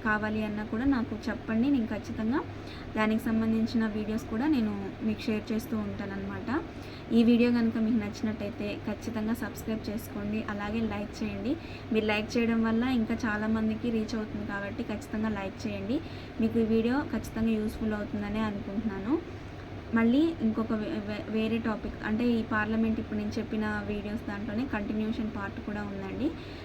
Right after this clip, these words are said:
So ఆ వీడియోని అయితే నేను రేపు పోస్ట్ చేస్తాను. వీడియోని అయితే స్కిప్ చేయకుండా,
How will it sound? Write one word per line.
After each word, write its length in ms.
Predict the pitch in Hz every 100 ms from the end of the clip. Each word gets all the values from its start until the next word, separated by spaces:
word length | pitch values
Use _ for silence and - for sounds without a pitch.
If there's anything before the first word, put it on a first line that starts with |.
| -
So 60 | 240
ఆ 100 | 214
వీడియోని 300 | 208 220 226
అయితే 140 | 220
నేను 220 | 330 285 214
రేపు 280 | 208 -
పోస్ట్ 220 | 214 - 214
చేస్తాను. 520 | 226 202 202 262 403 - - -
వీడియోని 220 | 220 220
అయితే 160 | 214 302
స్కిప్ 320 | - 220 -
చేయకుండా, 400 | 214 214 214